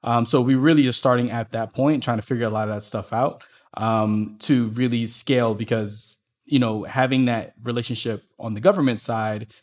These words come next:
then in turn grows the consumer side, because once the government says, "Okay, yes, we're gonna accept Pigeonly as the exclusive way to receive mail," then automatically that drives the up, a huge uptick on the consumer side, because now if they wanna send mail, they wanna stay in touch,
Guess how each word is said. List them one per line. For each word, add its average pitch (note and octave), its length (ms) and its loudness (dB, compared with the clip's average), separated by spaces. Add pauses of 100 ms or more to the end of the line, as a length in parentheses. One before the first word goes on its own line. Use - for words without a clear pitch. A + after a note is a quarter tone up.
(100)
then C3 240 4
in B2 80 2
turn B2 300 0
grows A2+ 260 0
the G#2+ 60 -8
consumer A#2+ 420 -2
side, G#2 380 -6
because A2+ 180 -4
once B2+ 140 -2
the A#2+ 80 -8
government A#2 300 -2
says, A2 180 -4
"Okay, A2 260 -6
yes, A2+ 340 -6 (300)
we're B2 140 2
gonna A#2+ 400 2
accept - 500 -4 (220)
Pigeonly A2+ 360 -2
as G#2+ 340 -4
the A2 420 -8
exclusive A#2 440 -4
way A2 200 -2
to - 120 -10
receive G#2 380 -8
mail," A2+ 440 0 (360)
then B2 600 2
automatically A#2+ 640 2
that G#2+ 200 0
drives A2+ 480 2
the G#2+ 80 0
up, A2 180 0
a - 60 -10
huge A#2+ 300 2
uptick A#2 300 0
on G#2 60 -2
the G#2 60 -6
consumer A2 320 -2
side, G2+ 240 -2
because G#2 240 0
now G#2+ 260 2
if - 180 -10
they G#2+ 120 -2
wanna G#2+ 240 0
send G#2 240 -4
mail, G2+ 240 -2
they G#2 140 -6
wanna G#2 220 -2
stay G#2 160 -4
in G2+ 80 -6
touch, - 340 -6